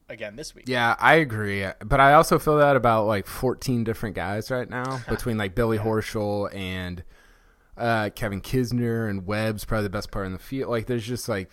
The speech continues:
Speaker 1: Yep.
Speaker 2: you know, so many different guys that you could say that about. Uh, but yeah, Charles Howell's been playing great. He played, uh, he had a couple good finishes in Asia. Uh, we're not quite to Charles Howell season, which is, like, the West Coast swing where he's made, like, a,
Speaker 1: <laughs> That's
Speaker 2: like,
Speaker 1: true.
Speaker 2: eleven billion dollars, but,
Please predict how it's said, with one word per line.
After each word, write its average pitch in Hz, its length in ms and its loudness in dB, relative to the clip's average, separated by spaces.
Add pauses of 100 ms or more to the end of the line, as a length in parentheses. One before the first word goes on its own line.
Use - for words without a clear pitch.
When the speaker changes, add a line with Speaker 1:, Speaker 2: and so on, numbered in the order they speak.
(160)
Speaker 1:
Yep. 131 220 -8
Speaker 2:
you 127 160 -4
know, 80 220 -4
so - 180 -2
many 135 140 0
different 117 240 -4
guys 101 380 -2
that 95 300 -6
you 101 140 -8
could 90 180 -10
say 95 240 -4
that 104 200 -4
about. 123 480 -4 (580)
Uh, 110 240 -2
but 113 120 4
yeah, 175 160 10
Charles 175 260 4
Howell's 185 180 6
been 143 140 2
playing 135 240 4
great. 110 240 0
He 117 100 0
played, 143 300 2 (100)
uh, 117 180 2
he 120 40 2
had 156 80 2
a 175 60 0
couple 202 180 0
good 165 160 0
finishes 143 460 -2
in 107 120 -4
Asia. 120 600 -4 (520)
Uh, 123 220 0
we're 139 100 6
not 180 200 4
quite 165 220 6
to 143 120 0
Charles 143 320 4
Howell 131 160 4
season, 156 640 -2
which 120 220 -2
is, 110 140 -2
like, 113 160 -2
the 113 60 0
West 113 300 0
Coast 120 240 0
swing 120 400 0
where 113 100 0
he's 110 220 -2
made, 113 220 0
like, 104 200 -2
a, 107 180 -2
Speaker 1:
<laughs> - 40 -20
That's - 320 -6
Speaker 2:
like, 113 200 0
Speaker 1:
true. 117 60 2
Speaker 2:
eleven 110 460 0
billion 110 380 -2
dollars, 110 500 -4
but, 107 560 0